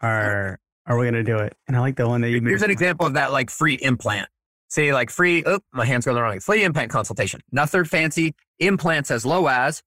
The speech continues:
Speaker 2: two hundred dollars a month, something like that. Um, but then he also has a free whitening for just general new patients that you're trying to get. So yeah, it, it's okay to have, have multiple. Um, the other last thing is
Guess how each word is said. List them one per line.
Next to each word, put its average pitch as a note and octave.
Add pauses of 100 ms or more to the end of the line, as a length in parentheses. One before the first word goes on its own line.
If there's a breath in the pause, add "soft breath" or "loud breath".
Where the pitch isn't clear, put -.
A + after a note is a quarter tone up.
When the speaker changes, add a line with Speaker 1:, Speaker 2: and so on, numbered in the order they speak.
(140)
Speaker 2:
two C3+
hundred B2
dollars B2
a A#2+
month, G2 (440)
something A#2+
like G2+
that. - (460)
Um, G#2+
but C3
then C3
he B2+
also B2+
has A#2+
a G2
free A#2+
whitening B2 (140)
for A#2+
just A2
general A2+ (300)
new G#2
patients B2
that -
you're A#2
trying A#2
to A2+
get. C#3 (600)
So A#2+ (120)
yeah, E3
it, D#3
it's D#3+
okay A3
to F3
have, D3+
have D3+
multiple. B2+
Um, C3+
the D#3
other A3
last E3
thing C3
is A#2+